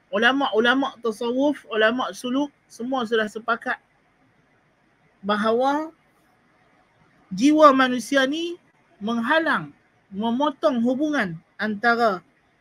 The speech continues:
apa nama, qalb, rohaninya daripada sampai kepada Tuhan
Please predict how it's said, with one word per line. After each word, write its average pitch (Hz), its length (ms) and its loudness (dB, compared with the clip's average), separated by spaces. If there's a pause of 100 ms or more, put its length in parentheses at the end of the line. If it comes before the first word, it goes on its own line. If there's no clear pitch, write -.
(460)
apa 196 280 -4
nama, 208 440 0
qalb, 269 280 2 (600)
rohaninya 262 800 -4 (800)
daripada 202 420 -6
sampai 269 540 -2
kepada 196 340 -4
Tuhan 170 460 -6